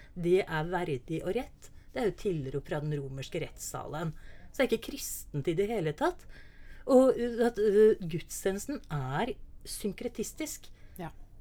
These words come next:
Speaker 1: Den er, den har aldri gjort annet enn å plukke, altså, den plukker opp og klipper og limer. Og,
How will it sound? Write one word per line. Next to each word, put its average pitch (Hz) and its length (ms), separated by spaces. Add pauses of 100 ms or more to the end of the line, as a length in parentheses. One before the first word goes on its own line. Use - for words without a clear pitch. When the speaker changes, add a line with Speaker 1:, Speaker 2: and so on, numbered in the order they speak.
(180)
Speaker 1:
Den 247 340
er, 208 440
den 226 160
har 247 220
aldri 214 680 (240)
gjort 202 500
annet 233 480
enn 190 120
å 202 80
plukke, 196 720 (400)
altså, 226 160
den 233 100
plukker - 720
opp - 400 (200)
og 220 140
klipper 214 460
og 208 80
limer. 220 420 (520)
Og, 226 260